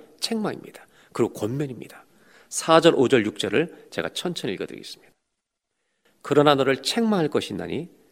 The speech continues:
너의 처음 사랑을 버렸느니라." 여러분,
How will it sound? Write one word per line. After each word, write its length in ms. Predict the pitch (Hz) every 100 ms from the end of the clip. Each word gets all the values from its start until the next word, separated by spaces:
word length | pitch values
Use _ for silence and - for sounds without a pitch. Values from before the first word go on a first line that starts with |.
| _ -
너의 300 | 85 95 131 -
처음 420 | - 208 202 190
사랑을 480 | - 117 85 113 165 _ _ _
버렸느니라." 540 | - 80 - - - _ _ _ _ _ -
여러분, 360 | 131 143 139